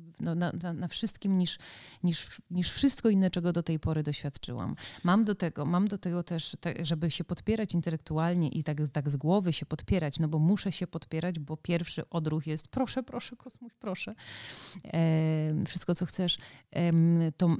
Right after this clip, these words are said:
to mam literaturę, której się trzymam i to jest, e, droga, em, pozytywna dyscyplina. I to jest książka, która, która, która de facto opowiada o, o kilku prostych narzędziach, e, które stosuje się w różnych sytuacjach. Ona jest podzielona na wiek od zera do trzy,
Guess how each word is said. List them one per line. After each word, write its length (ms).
to 100
mam 280
literaturę, 560
której 240
się 140
trzymam 520
i 100
to 100
jest, 440
e, 100
droga, 640
em, 720
pozytywna 500
dyscyplina. 800
I 80
to 80
jest 140
książka, 380
która, 480
która, 420
która 220
de 80
facto 300
opowiada 420
o, 200
o 80
kilku 380
prostych 460
narzędziach, 640
e, 640
które 500
stosuje 400
się 120
w 60
różnych 320
sytuacjach. 460
Ona 180
jest 120
podzielona 440
na 140
wiek 220
od 120
zera 300
do 140
trzy, 540